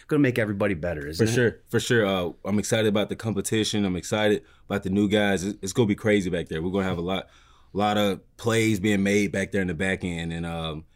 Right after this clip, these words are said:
Speaker 2: you know, the competition should only bring people to their higher, you know, play at a higher level. So I'm excited to see where it goes.
Speaker 1: You are one of the elite special teams guys in the league. Wh-, what, what do you love about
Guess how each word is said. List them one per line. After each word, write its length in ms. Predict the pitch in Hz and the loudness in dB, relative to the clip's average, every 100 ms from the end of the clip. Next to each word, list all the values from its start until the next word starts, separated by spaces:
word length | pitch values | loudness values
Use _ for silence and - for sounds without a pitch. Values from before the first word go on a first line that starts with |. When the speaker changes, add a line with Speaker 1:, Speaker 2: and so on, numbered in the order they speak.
| - | -4
Speaker 2:
you 100 | 104 | 0
know, 180 | 101 95 | 0 -2
the 260 | 82 87 | -4 -6
competition 580 | - 117 98 113 101 101 | -2 -4 -2 -4 -4 -2
should 60 | 101 | 0
only 180 | 104 | 0
bring 380 | 90 73 104 104 | -2 0 0 0
people 420 | - 104 98 90 - _ _ - | 0 -2 -2 -6 -8 _ _ 0
to 140 | 113 | 2
their 120 | 95 | 2
higher, 380 | 92 95 95 - _ - | -2 -2 -2 -4 _ -2
you 120 | 101 | 0
know, 100 | 92 | 0
play 200 | - 104 | 2 2
at 60 | |
a 80 | 90 | 2
higher 240 | 90 92 87 | -2 -2 -2
level. 300 | 92 90 78 | -2 -2 -6
So 360 | - 87 80 - - - 98 | -6 -4 -6 -10 -20 -10 -2
I'm 120 | 101 | -2
excited 300 | - 104 95 | 0 -2 -2
to 60 | 95 | -4
see 140 | 104 | -2
where 160 | 92 85 | 0 -2
it 60 | |
goes. 480 | 87 92 82 - - - | -2 -2 -4 -8 -20 -12
Speaker 1:
You 260 | 92 101 98 | -4 0 0
are 60 | |
one 140 | 92 98 | 0 -2
of 60 | |
the 100 | 92 | -2
elite 340 | 85 82 90 - | -4 -4 -6 -6
special 440 | - - 82 82 | -6 -4 -4 -6
teams 360 | - 90 80 78 | -8 -6 -6 -6
guys 440 | 82 80 78 73 - | -8 -8 -8 -12 -10
in 180 | 87 | -8
the 80 | 78 | -8
league. 420 | 78 85 82 80 | -8 -8 -8 -8
Wh-, 580 | 80 - - - - - | -12 -12 -12 -12 -14 -12
what, 320 | - 92 175 180 - | -10 -6 -6 -6 -8
what 120 | 180 | -4
do 60 | |
you 60 | 208 | -2
love 180 | 120 101 | -2 -2
about 400 | 87 82 80 | -4 -4 -4